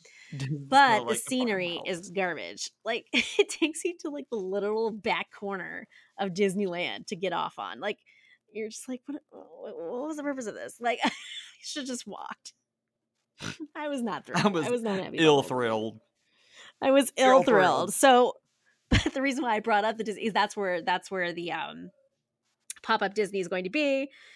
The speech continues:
Speaker 2: It's going to be in the former E S P N zone, um, which was right there. Like, that whole area, <laughs> it was so sad 'cause we walked back there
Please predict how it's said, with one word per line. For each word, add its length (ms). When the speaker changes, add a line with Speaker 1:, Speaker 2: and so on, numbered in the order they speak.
Speaker 2:
It's 120
going 140
to 40
be 260
in 100
the 60
former 400
E 160
S 180
P 120
N 180
zone, 420
um, 200
which 140
was 140
right 320
there. 240
Like, 180
that 160
whole 280
area, 580
<laughs> 220
it 100
was 180
so 160
sad 260
'cause 100
we 100
walked 360
back 240
there 280